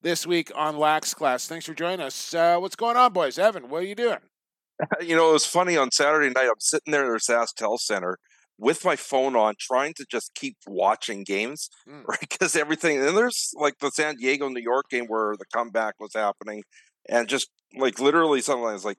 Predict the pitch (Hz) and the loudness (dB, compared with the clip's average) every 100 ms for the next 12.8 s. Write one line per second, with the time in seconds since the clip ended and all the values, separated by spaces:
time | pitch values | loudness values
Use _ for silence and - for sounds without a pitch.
0 | 98 101 113 - 143 - 160 - 120 120 | -8 -4 -4 -2 -2 -4 -10 -6 -6 -4
1 | 113 113 104 110 90 113 131 127 123 110 | 0 0 -2 -6 -4 -4 -4 -2 2 2
2 | 113 113 _ _ _ _ _ 151 220 202 | 2 -2 _ _ _ _ _ -4 -2 -2
3 | 170 143 135 147 147 - - 131 127 117 | 0 0 0 -2 -4 -8 -8 -6 -4 -4
4 | 104 - 117 113 98 95 104 - 120 98 | -4 -4 -4 -4 -4 0 0 -2 -8 -6
5 | 95 95 101 - 95 87 - _ _ _ | -4 -4 -6 -2 -2 -2 -8 _ _ _
6 | _ - 180 156 160 190 143 107 117 - | _ -6 -2 -2 -4 -2 -2 -2 -4 -4
7 | 117 110 107 - 107 104 104 98 95 117 | 0 0 0 -6 -6 -2 0 -2 0 -2
8 | 107 101 101 95 98 107 117 120 98 _ | -2 -6 -10 -10 0 0 0 -6 -14 _
9 | - - 110 123 110 110 117 104 101 98 | -20 -6 -2 -2 -2 -2 -2 -4 -4 -2
10 | 95 98 101 104 _ _ - 98 107 - | -4 0 0 0 _ _ -8 -4 -2 -4
11 | - - 151 - - - - _ _ _ | -10 -18 -18 -16 -16 -18 -20 _ _ _
12 | - - 127 123 - 78 71 101 | -20 -20 -14 -14 -12 -14 -14 -20